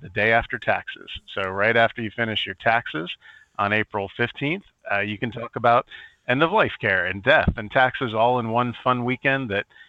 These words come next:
you know, this year just happens to also be the weekend of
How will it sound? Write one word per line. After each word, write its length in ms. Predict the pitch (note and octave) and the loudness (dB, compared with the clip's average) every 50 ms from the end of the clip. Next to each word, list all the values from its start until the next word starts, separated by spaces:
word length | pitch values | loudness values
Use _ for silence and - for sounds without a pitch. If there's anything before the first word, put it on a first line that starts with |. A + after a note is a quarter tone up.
| _ _ _ | _ _ _
you 100 | - A2+ | -2 0
know, 80 | A#2 | 0
this 260 | A2+ G#2 B2 A#2 - - | 2 2 0 0 0 0
year 200 | C3 B2+ C3 B2+ | 2 2 2 2
just 240 | A2+ A#2 G#2+ - | 0 -4 -8 0
happens 400 | - A#2 A#2 - - A2+ A2 - | 2 2 2 2 -2 -8 -8 -8
to 100 | - - | -8 -8
also 340 | - - G#2+ G#2+ - - A#2 G#2+ | -4 -4 -4 -4 -4 -6 -8 -6
be 160 | G2+ A2 G#2+ | -4 -4 -4
the 100 | G#2 G#2 | -4 -4
weekend 440 | G#2 G#2+ G#2+ - - G#2+ G#2+ A2 G2 | -4 -6 -6 -4 -4 -4 -4 -4 -4
of 180 | F#2+ F#2+ F2+ | -6 -6 -8